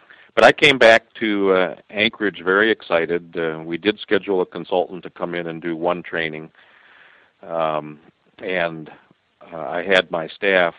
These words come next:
do some distance delivery education, and, and we began our path of trying to understand,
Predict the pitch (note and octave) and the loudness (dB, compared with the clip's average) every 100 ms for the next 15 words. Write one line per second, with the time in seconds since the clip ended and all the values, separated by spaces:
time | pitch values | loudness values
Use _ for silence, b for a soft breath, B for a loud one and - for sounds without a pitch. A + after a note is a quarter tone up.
0 | _ F#2 F2 - E2 D#2 F#2+ - F2 - | _ -10 -10 -10 -14 -6 -6 -6 -16 -14
1 | E2 F#2 G#2+ F#2+ E2 D#2 D#2 - D#2+ D#2 | -6 -4 -2 -2 -2 -4 -8 -10 -8 -8
2 | - E2 F2 D2+ b b b b A2 A2 | -12 -14 -14 -18 b b b b 0 2
3 | C3+ B2 A2+ A2 G2+ A2+ - _ - - | 2 2 4 6 6 4 2 _ -14 0
4 | F2+ F2 - D#2 - G2 F#2+ F2+ D#2+ - | 2 2 -2 -14 -6 0 0 0 -8 -10
5 | F#2 E2 - F#2+ G2 F2+ D#2+ | -10 -10 -6 -4 -2 -2 -4